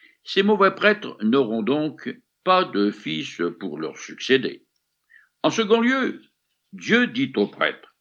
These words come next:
Je vais vous jeter à la figure des excréments de bêtes. » Selon la loi, ce qui reste des sacrifices d'animaux, les entrailles, les excréments, la peau et parfois aussi certains morceaux de viande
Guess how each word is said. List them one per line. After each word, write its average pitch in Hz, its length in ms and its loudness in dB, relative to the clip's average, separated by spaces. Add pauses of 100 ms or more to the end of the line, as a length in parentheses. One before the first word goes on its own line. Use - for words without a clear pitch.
(280)
Je 98 280 0
vais 127 500 2
vous 95 220 -8
jeter 104 500 -2
à 120 100 -2
la 143 120 0
figure 117 540 0 (380)
des 107 560 2
excréments 120 460 0
de 95 100 -4
bêtes. » 107 420 -4 (600)
Selon 202 320 0
la 175 120 4
loi, 208 520 2 (880)
ce - 160 -6
qui 180 240 -2
reste 220 380 0
des 110 180 0
sacrifices 135 640 -4
d'animaux, 110 680 -2 (340)
les 78 260 -2
entrailles, 110 540 4
les 76 240 -10
excréments, 113 640 0
la 127 180 4
peau 220 240 2
et 165 80 2
parfois 160 280 4
aussi 175 460 -4 (300)
certains 185 540 -2
morceaux 147 380 -4
de 110 120 0
viande 120 460 -4